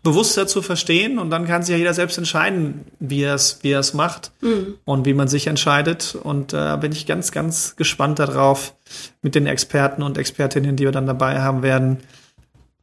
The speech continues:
Speaker 1: was für eine Reise das werden wird und, äh, wo wir dann, äh, landen.
Speaker 2: Ja. Und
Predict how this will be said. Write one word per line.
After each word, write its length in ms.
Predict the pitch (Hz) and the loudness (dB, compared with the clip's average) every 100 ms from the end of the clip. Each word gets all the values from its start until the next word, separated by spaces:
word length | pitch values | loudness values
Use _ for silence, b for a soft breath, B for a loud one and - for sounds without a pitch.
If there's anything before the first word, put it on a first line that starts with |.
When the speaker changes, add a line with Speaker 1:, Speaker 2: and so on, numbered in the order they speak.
| _ _ _ | _ _ _
Speaker 1:
was 200 | 139 - | 0 0
für 160 | - 135 | 0 0
eine 160 | 156 | 0
Reise 280 | 139 139 135 | 2 2 0
das 200 | 143 131 | 0 -2
werden 300 | 131 135 135 | 0 0 0
wird 240 | 139 139 | 0 -2
und, 360 | - 131 127 - | -4 -4 -4 -4
äh, 260 | 127 139 143 | -4 -4 0
wo 140 | 135 143 | 2 4
wir 80 | 151 | 4
dann, 440 | 147 156 165 190 | 2 0 -2 -6
äh, 260 | 147 151 165 | -6 -6 0
landen. 380 | 170 330 254 - - | 0 0 -4 -10 -2
Speaker 2:
Ja. 420 | 202 214 175 180 - _ _ _ B B B B - | 0 2 0 -2 -10 _ _ _ B B B B -2
Und 460 | 202 208 202 - | 2 4 2 -2